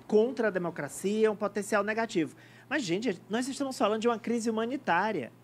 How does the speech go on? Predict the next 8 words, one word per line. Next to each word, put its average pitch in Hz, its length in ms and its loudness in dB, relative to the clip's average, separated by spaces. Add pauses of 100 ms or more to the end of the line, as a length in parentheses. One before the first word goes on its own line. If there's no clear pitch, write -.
(560)
São 262 500 2
vidas 165 1120 0
de 165 120 2
brasileiros 190 800 2
que - 140 -4
estão 202 380 0
em 226 120 0
jogo. 165 640 4